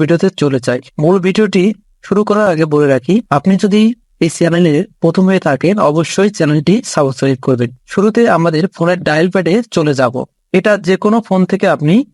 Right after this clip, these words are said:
করতে পারবেন, যেমন স্মার্টফোন বা বাটন ফোন থেকে। ডায়াল প্যাডে চলে আসার পর এখানে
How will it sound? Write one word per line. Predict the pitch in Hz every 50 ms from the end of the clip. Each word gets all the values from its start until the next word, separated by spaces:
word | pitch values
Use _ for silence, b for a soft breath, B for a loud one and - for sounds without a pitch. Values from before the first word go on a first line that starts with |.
| _ _ _ _ _ _ _ -
করতে | 185 175 180 - 151 127 147
পারবেন, | 139 131 123 127 123 135 135 147
যেমন | 151 160 165 - - 156 -
স্মার্টফোন | - 185 190 185 - - 208 196 208 220 208 160
বা | 147 147 135 151
বাটন | 151 151 - 175 175 170 -
ফোন | 170 190 233 277 - _ -
থেকে। | 160 147 - 135 127 - _ - 165
ডায়াল | 160 175 196 208 196
প্যাডে | 226 214 226 214 -
চলে | 214 208 214 202
আসার | 190 - 220 208 - -
পর | 160 151 180 233 - _ _ _ _ _ _ _ _ _ _ -
এখানে | 170 175 - 202 202 190 156